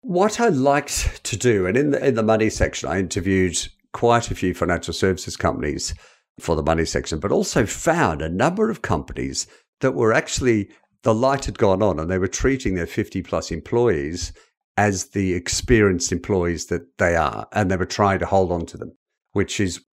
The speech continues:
Legal & General was, was probably, no, not Legal & General, Aviva was, was one of the,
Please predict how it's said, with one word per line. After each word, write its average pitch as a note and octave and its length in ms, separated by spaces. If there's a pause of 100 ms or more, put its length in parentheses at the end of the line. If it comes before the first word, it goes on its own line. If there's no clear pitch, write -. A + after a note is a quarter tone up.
(180)
Legal & A#2+ 400
General G2 360
was, D2+ 240
was F#2 160
probably, F2+ 640
no, B2+ 160
not A2 160
Legal & F2+ 240
General, F2+ 220
Aviva A2 520
was, E2 300
was G2 180
one F2+ 160
of D#2 100
the, D#2 220